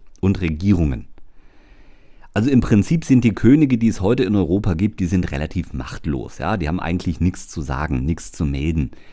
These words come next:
oder nur sehr, sehr wenig. Aber das war in der Zeit des Absolutismus völlig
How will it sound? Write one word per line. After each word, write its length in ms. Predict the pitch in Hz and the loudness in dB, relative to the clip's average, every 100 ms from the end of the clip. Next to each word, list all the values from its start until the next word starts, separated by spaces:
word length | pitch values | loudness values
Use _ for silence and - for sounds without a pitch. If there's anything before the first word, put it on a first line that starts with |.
| - - - - | -20 -20 -10 -2
oder 180 | 98 | 2
nur 180 | 92 87 | 4 4
sehr, 200 | 82 87 | 2 0
sehr 240 | 85 80 82 | 0 -2 -2
wenig. 340 | 80 67 - | -4 -4 -6
Aber 120 | 85 | -6
das 200 | 101 - | -6 -6
war 240 | 92 139 - | -6 -6 -2
in 140 | 120 | -2
der 100 | 107 | -2
Zeit 320 | - 104 117 | -4 -6 -4
des 160 | 107 - | -8 -10
Absolutismus 880 | 90 - 76 71 - 98 151 135 - | -12 -6 -4 -4 -6 -4 -2 -4 -4
völlig 540 | - 90 90 - - | -2 0 -2 -6 -20